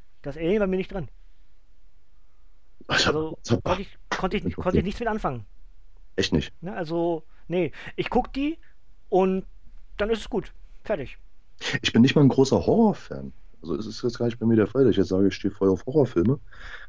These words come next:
Speaker 2: Aber einfach,
Speaker 1: Mhm.
Speaker 2: ähm, das, was für Alien alles erschaffen wurde und was, was der Film eigentlich für Auswirkungen hatte, ist, ist das, Alien ist wirklich ein Stück Filmgeschichte, muss man einfach so sagen.
Speaker 1: Das, da stimme ich also sofort zu.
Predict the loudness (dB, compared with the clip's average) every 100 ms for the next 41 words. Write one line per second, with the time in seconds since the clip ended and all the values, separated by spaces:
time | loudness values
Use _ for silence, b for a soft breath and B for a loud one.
0 | 0 4 4 4 2 2 0 2 2 2
1 | 0 0 -2 4 4 6 6 6 4 0
2 | -6 -6 -12 -10 -4 0 4 2 4 2
3 | 2 0 -2 -6 -2 0 -2 -2 -2 2
4 | 2 2 2 2 4 2 0 0 2 4
5 | 4 4 0 0 0 -2 -2 -4 -10 -14
6 | -16 -14 -10 -8 -4 0 0 0 B B
7 | B B B 4 6 8 6 2 2 2
8 | 2 0 0 -2 4 8 8 6 0 -6
9 | -12 -14 -12 -6 -2 2 2 2 2 2
10 | -2 -12 -14 -14 -14 -14 -14 -14 -6 -4
11 | -2 -4 -2 -2 -2 -4 -4 -6 -6 -6
12 | -8